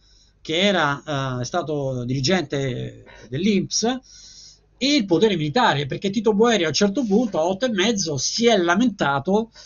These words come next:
di quanto costi, eh, di quanto costino i militari, le spese militari, e ha rimproverato la struttura militare dicendo: "In Italia sei euro su dieci vanno al personale,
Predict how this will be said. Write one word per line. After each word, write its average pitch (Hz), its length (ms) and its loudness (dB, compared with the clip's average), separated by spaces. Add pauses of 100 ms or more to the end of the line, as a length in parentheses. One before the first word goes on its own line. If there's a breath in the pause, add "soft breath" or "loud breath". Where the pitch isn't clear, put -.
(600 loud breath)
di 147 200 -4
quanto 226 500 2
costi, 233 720 0 (360 loud breath)
eh, 170 300 -2
di 151 100 -2
quanto 208 320 0
costino 202 440 0
i 151 40 0
militari, 139 460 4
le 151 100 0
spese 190 300 0
militari, 131 760 2
e 175 160 0
ha 175 100 6
rimproverato 180 1000 0 (180)
la 135 100 -8
struttura 175 360 -2
militare 190 400 2
dicendo: 170 380 0
"In 180 60 -4
Italia 196 640 0 (320 loud breath)
sei 233 440 2
euro 196 420 4
su - 180 -2
dieci 202 640 2
vanno 196 360 0
al 139 100 -4
personale, 151 840 -4